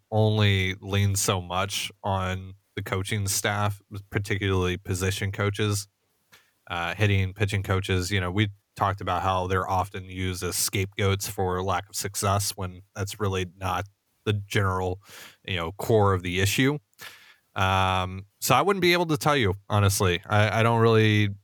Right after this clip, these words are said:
there isn't really anyone out there that I, uh, or, or on the staff right now that I think is doing a bad job, uh, or needs to be replaced. Uh, and there's really no one out there that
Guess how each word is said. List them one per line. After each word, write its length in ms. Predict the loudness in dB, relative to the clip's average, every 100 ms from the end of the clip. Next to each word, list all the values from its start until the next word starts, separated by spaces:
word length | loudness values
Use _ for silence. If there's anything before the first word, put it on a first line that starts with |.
| _
there 160 | 4 4
isn't 220 | 2 2
really 280 | 4 4 4
anyone 320 | 4 2 2
out 220 | 2 2
there 240 | 2 2
that 220 | 2 2 2
I, 240 | 0 -2 -2
uh, 260 | -2 -2 -2
or, 360 | 0 0 -2 -4
or 280 | 2 4 4 2
on 220 | 0 2
the 80 | 0
staff 420 | 2 2 2 0
right 140 | -2
now 240 | 0 0 2
that 140 | 0
I 100 | 0
think 240 | -2 -4
is 160 | -4 -2
doing 240 | -2 -2
a 140 | -2 -6
bad 340 | -4 -2 -2
job, 460 | -4 -2 -2 -2 -6 _ _ -20 -20 _ _
uh, 240 | -6 -4
or 200 | -2 -4
needs 300 | -2 -4 -4
to 100 | -2
be 100 | 0
replaced. 640 | -2 -2 -2 -2 -2 -8 -16 _ _ _ _
Uh, 320 | -4 -2 -2 -2
and 120 | 0
there's 180 | 2 4
really 220 | 4 4
no 120 | 4
one 120 | 2 2
out 160 | 0
there 180 | 0 2
that 360 | 2 2 0